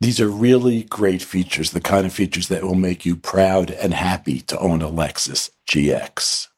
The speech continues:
Live up to the all-new Lexus G X. Luxury beyond limits. Experience amazing at your Lexus dealer.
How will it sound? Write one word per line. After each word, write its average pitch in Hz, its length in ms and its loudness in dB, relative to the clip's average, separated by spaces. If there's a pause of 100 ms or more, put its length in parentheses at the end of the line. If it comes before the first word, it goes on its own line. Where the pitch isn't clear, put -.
(200)
Live 151 320 4
up 107 300 0
to 107 100 0
the 101 120 0
all-new 107 600 2
Lexus 90 540 -4
G 87 240 0
X. - 400 -8 (220)
Luxury 107 800 2 (100)
beyond 85 640 0 (220)
limits. 85 560 -2 (340)
Experience 117 800 2
amazing 92 760 0 (180)
at 78 180 0
your 82 140 0
Lexus 78 500 -2
dealer. - 420 -4